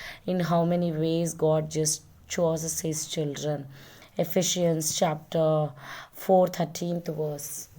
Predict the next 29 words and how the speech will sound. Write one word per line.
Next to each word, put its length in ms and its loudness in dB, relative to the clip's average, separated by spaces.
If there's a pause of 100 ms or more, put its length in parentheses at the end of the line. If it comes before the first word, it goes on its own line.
(680)
till 180 0
we 200 2
all 320 8
come 320 2
in 200 0
unity 520 0
of 180 0
the 100 -2
faith 460 -2
and 160 -2
of 240 0
the 140 -2 (440)
knowledge 440 0
of 120 0
the 100 -4
Son 280 0
of 260 -4
God, 380 2 (180)
unto 400 0
a 160 2
perfect 560 -2
man, 280 -2
unto 360 -2
the 100 -2
measure 420 -2
of 180 0 (360)
stature 640 2
of 260 2
a 140 4